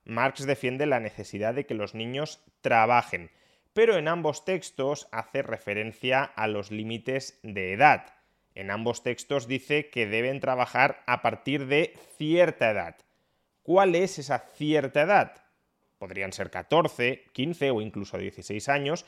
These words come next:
en cuyo caso no se diferenciaría demasiado de lo que ya puede ocurrir hoy en la mayoría de sociedades occidentales y desarrolladas. Pero no,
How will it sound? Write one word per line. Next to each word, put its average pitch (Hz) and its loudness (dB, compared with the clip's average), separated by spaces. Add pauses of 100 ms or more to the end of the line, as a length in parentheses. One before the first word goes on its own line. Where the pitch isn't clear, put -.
(200)
en 202 -4
cuyo 196 0
caso 160 0
no 127 -6
se 135 -4
diferenciaría 101 -6
demasiado 131 2 (180)
de 156 -2
lo 185 2
que 127 -2
ya 120 2
puede 117 0
ocurrir 117 -2
hoy 139 4 (200)
en 208 0
la 196 2
mayoría 165 0
de 135 -2
sociedades 101 -6
occidentales 113 -2
y 117 -6
desarrolladas. 101 0
Pero 170 6
no, 107 -4